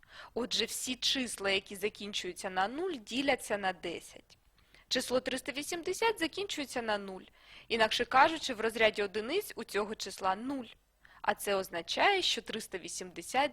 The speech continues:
ділиться на десять. Отже, число триста вісімдесят ділиться на всі числа зі списку, крім трьох, шести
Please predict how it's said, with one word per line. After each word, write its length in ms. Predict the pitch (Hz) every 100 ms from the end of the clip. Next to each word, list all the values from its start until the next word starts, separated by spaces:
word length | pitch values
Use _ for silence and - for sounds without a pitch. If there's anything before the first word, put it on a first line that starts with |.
| - -
ділиться 560 | 202 240 247 233 208
на 160 | 180 175
десять. 600 | 170 170 - - - - _ - - - -
Отже, 400 | 269 381 349 359 - - -
число 340 | 302 302 370
триста 320 | - 302 -
вісімдесят 760 | 254 240 247 240 277 381 370 233
ділиться 420 | 285 277 - 262
на 140 | 262
всі 320 | 294 - 240
числа 500 | 226 - 311 - 269
зі 140 | 220 202
списку, 680 | - - 370 - - 339 - - -
крім 320 | 262 233 196
трьох, 420 | - 254 311 392
шести 640 | - 240 226 - 226 285